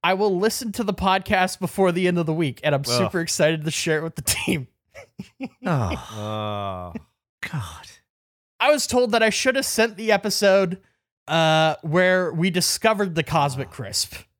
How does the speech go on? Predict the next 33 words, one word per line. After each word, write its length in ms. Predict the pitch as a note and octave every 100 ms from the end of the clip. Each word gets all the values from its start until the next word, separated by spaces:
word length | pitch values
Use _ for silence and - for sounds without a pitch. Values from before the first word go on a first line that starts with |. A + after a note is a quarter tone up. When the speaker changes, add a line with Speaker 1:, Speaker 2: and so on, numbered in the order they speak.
| -
Speaker 1:
and 120 | D3+
had 140 | E3+ E3+
a 40 |
lot 220 | E3+ E3+
of 100 | E3+
excitement 500 | E3 - E3+ E3 F3
about 280 | D3+ D#3 -
there 120 | D#3 C#3+
being 260 | D#3+ D3
a 40 | C#3+
new 180 | C#3+
apple. 360 | A#2+ A2+ - - _
Speaker 3:
Yes. 220 | G2+ E2+ C#3
Speaker 1:
That 180 | F3
would 80 | F#3+
have 80 | E3+
been 140 | E3 D#3
the 80 |
way 160 | C3+ B2+
to 80 | A#2
go. 120 | F#2 F#2+ _
Speaker 3:
That 200 | A#2+ A#2
would 100 | A#2
Speaker 1:
That 40 | -
Speaker 3:
be 40 |
Speaker 1:
was 100 | G#2
Speaker 3:
the 60 | -
Speaker 1:
the 60 | C#3+
Speaker 3:
way 40 |
Speaker 1:
right 140 | C3 A2
Speaker 3:
to 40 |
go. 40 | D#2+
Speaker 1:
move. 220 | D#2